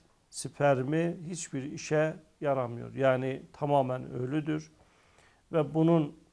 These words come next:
o kişiden çocuk sahibi olması mümkün değilse, e, bir başkasının spermi kullanılarak, e, çocuk sahibi olamaz.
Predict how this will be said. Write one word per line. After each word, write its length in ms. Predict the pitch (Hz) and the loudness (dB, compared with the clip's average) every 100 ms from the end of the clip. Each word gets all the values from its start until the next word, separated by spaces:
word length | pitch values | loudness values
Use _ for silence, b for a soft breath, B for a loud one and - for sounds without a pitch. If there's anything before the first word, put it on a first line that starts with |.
| _ _ - | _ _ 2
o 140 | 196 | 2
kişiden 840 | 196 - - - 151 160 165 135 113 _ _ _ _ _ _ | 2 -6 -8 0 4 8 8 6 -4 _ _ _ _ _ _
çocuk 420 | - 147 143 156 156 | -2 0 2 2 0
sahibi 500 | - 147 131 139 135 | 2 2 4 -2 -2
olması 880 | 139 143 139 139 127 - 170 170 175 | 0 0 2 0 -2 -2 -2 -2 -6
mümkün 680 | - 143 139 - 160 175 - - | -8 -8 -6 -2 -2 -4 -10 -4
değilse, 680 | 143 131 120 - 160 160 180 b b b b b b b - | -2 -2 -6 -2 0 0 -6 b b b b b b b -16
e, 40 | 139 139 147 135 | -12 -12 -12 -6
bir 200 | 170 151 | 0 2
başkasının 600 | 139 139 - 143 - 165 | 4 2 0 -4 -2 -4
spermi 760 | 160 - - 135 139 135 139 123 | -4 -6 -4 2 2 2 -4 -6
kullanılarak, 960 | - 131 127 139 131 135 147 143 160 - b b b b b - | -10 -8 0 0 2 0 2 0 -2 -8 b b b b b -12
e, 280 | 143 127 123 117 _ | -8 -6 -8 -12 _
çocuk 380 | - 147 147 143 | -2 2 2 0
sahibi 760 | - 139 131 127 123 156 160 170 _ | 2 4 4 0 -2 -2 -2 -6 _
olamaz. 720 | 113 110 135 117 107 - - | -10 -2 -2 -2 -8 -14 -16